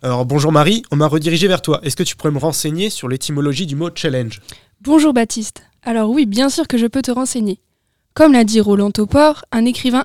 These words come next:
Speaker 2: et poète du vingtième siècle, l'étymologie, c'est le casier judiciaire des mots.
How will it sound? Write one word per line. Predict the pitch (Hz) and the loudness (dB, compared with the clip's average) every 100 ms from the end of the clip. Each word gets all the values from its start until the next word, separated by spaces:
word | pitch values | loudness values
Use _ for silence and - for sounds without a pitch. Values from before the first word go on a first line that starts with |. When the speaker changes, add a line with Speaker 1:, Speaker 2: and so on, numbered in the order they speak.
| - | 0
Speaker 2:
et | 202 | -2
poète | 254 262 | 4 2
du | 190 190 | 4 0
vingtième | 254 285 233 196 | 0 0 0 -2
siècle, | - 226 - - _ _ - | -6 -10 -10 -18 _ _ -2
l'étymologie, | 277 311 - 214 208 220 233 269 | 0 2 0 0 2 2 0 -2
c'est | - 220 | -2 0
le | 233 277 | 0 -2
casier | - 226 208 240 269 | 0 2 2 2 2
judiciaire | 208 196 202 - 262 | 2 -2 -2 2 4
des | 226 | 4
mots. | 214 185 | 4 2